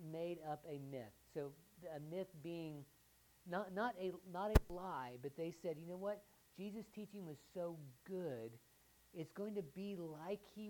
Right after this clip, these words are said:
rose in your heart." All right? It's, it's like, you know, you know the myths,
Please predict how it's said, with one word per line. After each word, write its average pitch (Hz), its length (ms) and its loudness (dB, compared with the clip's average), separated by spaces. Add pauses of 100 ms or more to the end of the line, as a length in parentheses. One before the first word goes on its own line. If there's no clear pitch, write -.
(140)
rose 165 480 2
in 151 180 -6
your 147 300 -4
heart." 123 260 -8 (1600)
All 127 100 -6
right? 135 220 -4 (140)
It's, 147 180 -8
it's 170 200 -8
like, 185 220 0
you 185 100 -4
know, 202 200 -4
you 180 60 -6
know 190 120 0
the 156 100 -4 (180)
myths, 151 220 -6